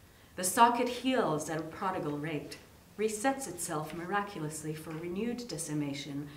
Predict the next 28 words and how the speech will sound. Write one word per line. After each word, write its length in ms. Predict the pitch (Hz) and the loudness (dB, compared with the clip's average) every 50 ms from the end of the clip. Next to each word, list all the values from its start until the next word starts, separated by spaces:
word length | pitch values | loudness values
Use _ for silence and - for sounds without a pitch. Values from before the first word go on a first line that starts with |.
| - - - - - - | -16 -18 -18 -18 -14 -12
at 120 | - 156 | -8 -6
the 80 | - 196 | -2 4
very 340 | 190 220 226 247 254 - - | 6 8 8 8 6 4 2
end 240 | 180 175 175 170 | 2 0 0 0
of 140 | 175 165 165 | 0 -2 0
night 400 | 156 143 139 135 131 - - - - - - - - - - | 0 0 0 -2 -4 -6 -10 -14 -16 -18 -20 -20 -20 -10 -6
that 180 | 185 - - | -4 -2 -2
withdraws 640 | 190 196 190 - - - 214 196 196 196 196 190 190 | -2 -2 -4 -4 -2 0 2 4 4 4 2 2 -2
deeper 520 | - - - 233 240 247 - - 196 175 | -2 -4 -4 -4 -4 -6 -4 -2 -2 -2
into 360 | 170 170 170 170 175 170 - 175 | -2 -2 -4 -4 -6 -6 -6 -8
darkness 760 | 165 165 190 196 214 208 208 175 170 165 160 156 - - - - | -6 -4 -2 -2 -2 -4 -6 -8 -8 -8 -8 -8 -10 -12 -10 -6
just 340 | - 254 254 247 - - | -4 -4 -2 -4 -4 -6
before 320 | 208 - - - - 160 156 | -10 -12 -10 -8 -6 -4 -4
the 100 | 156 160 | -4 -6
darkness 600 | 156 - 175 170 175 175 - 160 151 147 - - | -6 -4 -4 -4 -4 -4 -4 -4 -4 -4 -4 -8
d-, 140 | - 151 147 - - - | -8 -10 -10 -10 -10 -10
retreats 560 | 160 147 - - - 226 208 - - - - | -8 -8 -6 -4 -2 -2 -2 -2 -4 -6 -6
at 160 | 143 147 - | -6 -8 -6
dawn, 400 | - 180 170 - 147 143 147 - - - - - - - - - - - - - - - - - | -6 -4 -4 -2 -2 -4 -4 -6 -10 -14 -16 -20 -20 -20 -20 -20 -20 -20 -20 -20 -20 -20 -12 -8
kneaded 360 | 190 214 214 226 226 214 214 | -4 -2 0 2 2 2 0
again 480 | 214 214 - - 156 151 147 147 147 151 156 | 0 -2 -2 -2 -2 0 0 0 -2 -2 -2
like 220 | 151 151 156 156 | -4 -4 -4 -6
soft 440 | - - - 180 175 175 170 - - | -6 -4 -4 -2 -4 -4 -6 -10 -14
clay 440 | - - 180 160 151 143 139 139 143 - - - - - - - - - | -14 -12 -8 -6 -6 -6 -6 -8 -10 -12 -16 -20 -20 -20 -20 -20 -16 -14
into 260 | 165 156 - 165 160 | -12 -10 -10 -10 -8
the 140 | 151 151 147 | -6 -6 -6
earth. 400 | 165 165 151 147 - - - - - - - - - - - - - - - - - - - - - - - - - - - - - - - - - - - - - - - - - - - - - - - - - - - - - - - - - - - - - - - - - - - - - - - - - - - - - - - - - - - - - - - - - - - - - - - - - - - - - - - - - | -6 -6 -8 -10 -12 -14 -16 -18 -20 -20 -20 -20 -20 -20 -20 -20 -20 -20 -18 -16 -16 -14 -14 -14 -14 -14 -16 -18 -20 -20 -20 -20 -20 -20 -20 -20 -20 -20 -20 -20 -20 -20 -20 -20 -20 -20 -20 -20 -20 -20 -20 -20 -20 -20 -20 -20 -20 -20 -20 -20 -20 -20 -20 -20 -20 -20 -20 -20 -20 -20 -20 -20 -20 -20 -20 -20 -20 -20 -20 -20 -20 -20 -20 -20 -20 -20 -20 -20 -20 -20 -20 -20 -20 -20 -20 -20 -20 -20 -20 -20 -20 -20 -20 -20 -20 -20 -20 -16 -14
A 80 | 170 | -12